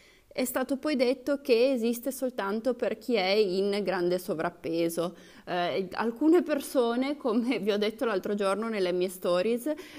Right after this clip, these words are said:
eh, dicono che i loro prodotti magici, i loro beveroni trasformano il grasso in muscolo.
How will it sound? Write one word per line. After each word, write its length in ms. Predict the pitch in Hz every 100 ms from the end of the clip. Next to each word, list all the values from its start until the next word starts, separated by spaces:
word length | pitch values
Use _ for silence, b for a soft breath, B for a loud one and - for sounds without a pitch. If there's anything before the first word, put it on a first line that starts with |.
| 247
eh, 300 | 185 208 190
dicono 720 | 175 220 277 277 330 311 302
che 160 | 277 240
i 340 | 254 285 247
loro 300 | 226 240 262
prodotti 520 | 254 220 226 247 277
magici, 720 | 247 208 226 220 220 220 - 226
i 100 | 214
loro 260 | 226 240
beveroni 720 | 220 208 220 220 220 262 285
trasformano 760 | 285 196 - - 247 262 277 262
il 100 | 196
grasso 400 | 170 190 208 -
in 100 | 180
muscolo. 800 | 165 165 - - 160 170 180 b